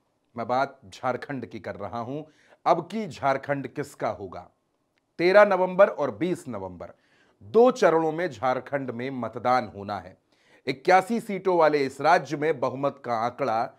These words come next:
इकतालीस है, यानी जिसके खाते में इकतालीस सीटें आ जाएंगी, वो सरकार बना लेगा। एक तरफ भारतीय जनता पार्टी और आजसू का गठबंधन है,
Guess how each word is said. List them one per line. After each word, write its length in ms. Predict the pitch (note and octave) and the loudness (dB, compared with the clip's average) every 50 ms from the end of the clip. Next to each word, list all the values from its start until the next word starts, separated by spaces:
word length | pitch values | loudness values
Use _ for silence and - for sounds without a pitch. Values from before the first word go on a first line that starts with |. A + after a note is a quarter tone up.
| _ _ _ _ _ _ - | _ _ _ _ _ _ -10
इकतालीस 680 | D3 C3+ - - - C3 B2+ A2+ C3 C#3 B2+ G#2 - - - | -10 -10 -8 -4 -2 0 0 0 -2 -4 -4 -6 -8 -16 -20
है, 140 | - - _ _ _ _ _ _ _ _ _ - | -20 -20 _ _ _ _ _ _ _ _ _ 2
यानी 200 | C#3 D#3+ F3 E3+ | 4 4 4 4
जिसके 380 | D3+ F#3 F3+ - - B3 A3+ | 0 0 -2 0 2 2 2
खाते 440 | A3 - - D3+ D3+ D3 - F#3+ E3 | 2 4 4 4 4 6 4 2 2
में 220 | C3 A2+ F#2 F#2+ - _ _ _ - | 2 -2 -6 -10 -16 _ _ _ -12
इकतालीस 580 | D3+ B2+ - - D3 D3 D3+ F3 F#3+ F3+ - - | -12 -10 -2 0 2 2 2 2 -2 -4 -4 -8
सीटें 280 | D3 C3 - C#3 B2+ A#2 | -8 -6 -4 -2 0 2
आ 120 | A#2+ A#2+ | 2 0
जाएंगी, 500 | A2+ C3 C3 C3+ C3+ C#3+ D3+ F3+ G#3+ G#3+ - _ _ _ _ _ | 0 -2 -2 -2 -4 -6 -8 -8 -10 -10 -14 _ _ _ _ _
वो 160 | A2+ C#3 E3+ E3+ | -4 -2 -2 -2
सरकार 560 | E3+ - - C3+ A#2 - - B2 B2 A#2+ A#2 | -2 -2 -4 -4 -4 0 0 2 2 0 0
बना 260 | F#2+ A2+ G2+ G#2 G2+ | -4 -6 -6 -6 -8
लेगा। 360 | G2 F#2 F2+ F2+ - F2+ - _ _ _ _ _ _ _ _ _ _ - | -8 -10 -12 -14 -14 -20 -20 _ _ _ _ _ _ _ _ _ _ -2
एक 220 | D#3 F3 E3+ - | -2 -2 0 2
तरफ 360 | - E3 F#3 G3+ G3 - - _ _ _ - | 2 4 6 4 4 2 -8 _ _ _ -4
भारतीय 340 | G#2 C3+ C#3 C3 - D#3+ D#3 | 0 0 0 0 0 -4 -4
जनता 320 | B2+ C#3 C3+ B2 - C#3 B2+ | -2 -2 -2 -2 0 -2 -2
पार्टी 380 | - B2+ B2+ B2+ B2+ E3 E3+ | 0 0 -2 -2 -2 -4 -6
और 220 | - - B2 A#2+ - | -4 -4 -4 -4 -2
आजसू 420 | A#2+ C3 C#3 C#3 C#3+ - - G#3+ G3+ | 0 -2 -2 -2 -2 -10 -10 -10 -6
का 160 | - D#3+ B2+ | -4 -4 -2
गठबंधन 560 | A2 A#2 G2 F2+ A2 A#2 A#2 A#2+ C#3 D3 D3 | -2 -4 -6 -6 -8 -8 -6 -4 -4 -4 -2
है, 260 | C#3 D#3 F#3 F#3+ - | 0 -2 -2 -2 -6